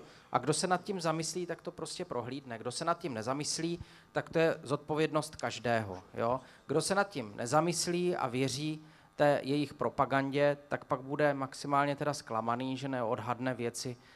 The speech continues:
jak se budou vyvíjet do budoucna. Protože ten svět si jde svou cestou a pět procent obyvatelstva, která tvoří zaostávající Evropská unie,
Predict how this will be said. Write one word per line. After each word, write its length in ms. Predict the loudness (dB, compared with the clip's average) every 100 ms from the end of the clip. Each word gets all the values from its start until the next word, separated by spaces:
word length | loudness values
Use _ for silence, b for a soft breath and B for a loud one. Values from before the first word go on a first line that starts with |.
| b
jak 160 | -8 -6
se 120 | -6
budou 260 | -2 2 2
vyvíjet 360 | 0 -2 -2
do 140 | -2 -6
budoucna. 580 | -4 -4 -6 -8 -10 -10
Protože 440 | -10 -6 -2 -2
ten 240 | 0 -4
svět 420 | -2 -2 0 0 -2
si 140 | -4
jde 120 | -4
svou 280 | -4 -2 -4
cestou 560 | -4 -8 -2 0 0 -2 b b b b
a 80 | -12
pět 300 | -2 -2 -2
procent 580 | -2 0 0 -2 -4 -6
obyvatelstva, 840 | -6 -2 -2 -2 -4 -4 -6 -6
která 480 | -4 -2 2 2 0 -6 _ _ -20 -20 -20 -6
tvoří 380 | -2 -2 -2
zaostávající 840 | -2 -2 -2 2 2 2 0 -4 -4
Evropská 520 | -2 -2 -4 -2 -2
unie, 360 | -2 -8 -8